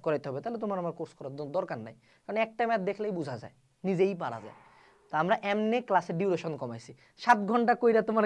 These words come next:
ক্লাস দিব, তুমি তো আমার শোনার ছেলে, তুমি তো সাত ঘন্টা ক্লাস করবা না, তুমি প্রথমে এক ঘন্টা করার পরে "হ্যাঁ, ধ্যাৎ" বলে বন্ধ করে দিয়ে চলে যাবা, বাস্তবতা এটা। তো আমরা বাস্তবতা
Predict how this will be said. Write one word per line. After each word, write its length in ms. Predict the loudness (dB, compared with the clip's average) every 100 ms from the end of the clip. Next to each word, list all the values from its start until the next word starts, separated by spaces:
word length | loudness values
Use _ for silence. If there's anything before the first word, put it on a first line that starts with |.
| 6
ক্লাস 180 | 8 6 4
দিব, 120 | 0 0 -4 -14 -6
তুমি 120 | -2
তো 40 | 0
আমার 120 | -2 0
শোনার 220 | 0 0 0
ছেলে, 140 | -4 -4
তুমি 100 | -6
তো 40 | -2
সাত 100 | -4 -4
ঘন্টা 160 | -8 -6
ক্লাস 140 | -8 -6
করবা 200 | -2 -2 -2
না, 60 | -10 -20 _
তুমি 100 | -8 -6
প্রথমে 220 | -2 -2 -2
এক 40 | -2
ঘন্টা 160 | 0 0
করার 140 | 2 0
পরে 100 | -2
"হ্যাঁ, 120 | -2 8
ধ্যাৎ" 140 | 8 8 _ -20 _ -2
বলে 140 | 2 2
বন্ধ 120 | 2 0
করে 100 | 0
দিয়ে 100 | -4
চলে 100 | -8 -12
যাবা, 140 | -16 -20 _ _ _ -6
বাস্তবতা 360 | 0 -2 -2 -6
এটা। 160 | -12 -20 _ _
তো 40 | -4
আমরা 120 | 2 4
বাস্তবতা 360 | 2 2 -2